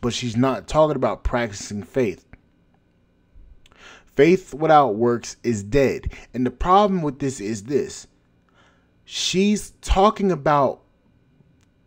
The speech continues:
reading the word of the Bible and reading, and, well, and, and going to church and doing, and, uh, but in doing that, but she's not talking about walking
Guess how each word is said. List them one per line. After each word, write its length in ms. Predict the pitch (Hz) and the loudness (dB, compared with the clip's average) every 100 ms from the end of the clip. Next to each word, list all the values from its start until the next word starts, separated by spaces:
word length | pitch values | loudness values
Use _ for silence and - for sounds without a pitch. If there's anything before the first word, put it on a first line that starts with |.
| _ _ - | _ _ -14
reading 500 | 127 143 180 170 143 | -4 2 2 2 2
the 80 | 113 | 2
word 560 | 110 175 165 143 123 - | 2 2 4 2 0 -6
of 140 | 117 | -8
the 80 | 110 | -6
Bible 540 | 104 156 165 127 120 | -2 2 2 2 -2
and 420 | - 117 117 107 | -2 -4 -4 -4
reading, 600 | 120 175 156 135 120 107 - | -4 -4 -2 -2 -2 -4 -10
and, 180 | 110 104 | -12 -6
well, 180 | 120 113 | -4 -4
and, 240 | 120 - - | -4 -8 -12
and 260 | 104 113 107 | -8 -6 -2
going 260 | 123 107 | -2 -2
to 40 | 78 | -6
church 480 | - 196 202 - - - | 2 6 6 4 -12 -6
and 260 | 113 117 | -2 -2
doing, 340 | 113 110 107 - | -2 -4 -6 -8
and, 200 | 98 95 | -12 -10
uh, 380 | 95 95 90 85 71 _ _ - _ _ - - _ | -8 -8 -8 -10 -16 _ _ -20 _ _ -20 -20 _
but 220 | 151 131 - _ | -2 -2 -6 _
in 120 | 117 117 | -4 0
doing 220 | 113 123 | 0 0
that, 300 | 185 160 - - | 0 -2 -8 -12
but 140 | 117 | -10
she's 240 | - 151 127 | -8 -6 -6
not 320 | 151 147 - _ | -6 -6 -10 _
talking 640 | - - 185 190 160 143 | -10 0 4 4 2 -2
about 480 | 131 113 123 117 - - - | 0 2 4 2 -4 -16 -6
walking 720 | 135 151 143 - 135 135 131 | 2 4 2 -2 -2 -2 -6